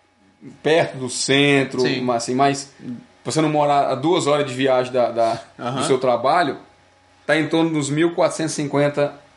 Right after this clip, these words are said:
Speaker 1: dólares, contra o nosso setecentos e cinquenta
Speaker 2: Sim.
Speaker 1: daqui. Então, já é, assim, o dobro, estão falando do dobro, você tem que ter esse preparo.
Speaker 2: Leve em conta que isso é downtown Toronto.
Speaker 1: Isso. Se você tá falando de Vancouver, né, na, na ilha ali e no,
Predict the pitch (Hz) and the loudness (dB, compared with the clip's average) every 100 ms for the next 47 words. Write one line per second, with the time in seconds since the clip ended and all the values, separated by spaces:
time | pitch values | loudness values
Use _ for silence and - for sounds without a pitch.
0 | - 123 127 110 95 - - _ _ _ | -6 0 2 0 -8 -16 -20 _ _ _
1 | _ - 143 147 151 151 156 143 147 - | _ 0 2 2 0 2 2 2 0 -2
2 | 139 135 143 139 143 127 127 127 127 143 | -4 -2 -2 -2 -4 -4 0 0 0 -6
3 | 139 135 123 123 _ _ 113 135 135 123 | -6 -8 -8 -14 _ _ 0 2 2 -2
4 | 98 113 131 139 - - - 131 123 143 | -4 2 2 2 -4 -14 -6 -2 4 4
5 | 143 139 139 135 143 143 135 139 - - | 4 0 0 2 2 2 2 0 -10 -20
6 | - - 139 147 151 143 143 - - 139 | -18 -16 0 2 2 0 0 0 2 4
7 | 110 - - 107 113 135 143 135 127 139 | 2 0 -10 -2 0 0 -6 -4 -6 -4
8 | 156 165 160 156 170 156 160 143 143 143 | -6 -4 -4 -4 -4 -2 -2 -2 -2 -2
9 | 190 143 107 - - - 117 104 - - | -4 -4 -4 -12 -8 2 4 2 -8 -20
10 | - - - 139 143 165 170 - 156 139 | -20 -12 -4 -2 0 0 0 0 0 0
11 | 131 120 120 139 131 - 190 160 120 98 | -2 -4 -2 0 -2 0 0 0 -2 -6
12 | - _ _ _ _ _ - 131 147 123 | -18 _ _ _ _ _ -8 -6 -4 0
13 | 117 - 127 139 135 151 147 135 127 127 | 0 0 0 2 4 2 2 2 2 2
14 | 127 120 120 120 110 | 2 2 0 -2 -4